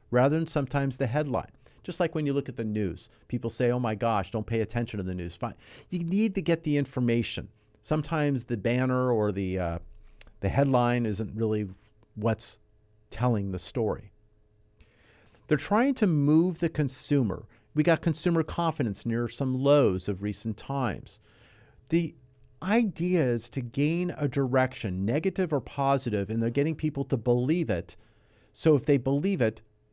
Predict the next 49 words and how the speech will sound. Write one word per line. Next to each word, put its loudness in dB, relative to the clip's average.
it 2
will 4
then 0
look 0
to -2
come -4
true. 0
So 2
you 4
have 4
people 0
tugging 0
at -2
you 0
both 2
different -2
ways, 2
and -2
people -2
have 2
different -2
beliefs 0
for -4
those 0
reasons, 0
depending 0
on 0
where 4
you -2
are 2
in 0
your 2
cycle -2
of -4
life, -4
whether 0
you're 0
starting 0
a -2
family -2
or 0
on 0
the -2
downside, 0
or 2
your 6
family's 2
coming 0
back. -2